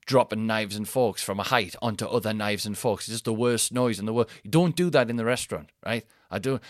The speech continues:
I don't care about costs. I don't care about staff. I don't care how hot it is, right? Just, just don't be sorting the fucking cutlery out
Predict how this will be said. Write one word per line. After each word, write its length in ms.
I 60
don't 180
care 380
about 280
costs. 520
I 40
don't 140
care 360
about 240
staff. 540
I 80
don't 180
care 460
how 260
hot 240
it 120
is, 340
right? 260
Just, 200
just 160
don't 300
be 180
sorting 440
the 60
fucking 320
cutlery 400
out 180